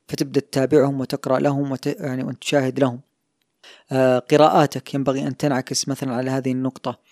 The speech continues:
آه، ربما تلتحق أو تشترك بصحف تتكلم عن هذا الجانب،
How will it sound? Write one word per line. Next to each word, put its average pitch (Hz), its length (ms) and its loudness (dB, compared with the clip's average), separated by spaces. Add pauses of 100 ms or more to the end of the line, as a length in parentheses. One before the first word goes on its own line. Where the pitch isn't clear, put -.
(320)
آه، 123 680 -2
ربما 139 440 2
تلتحق 139 600 -4
أو 127 200 0 (260)
تشترك 143 600 2
بصحف 135 460 0
تتكلم 135 460 -2
عن 123 100 -2
هذا 131 220 -2
الجانب، 131 400 -2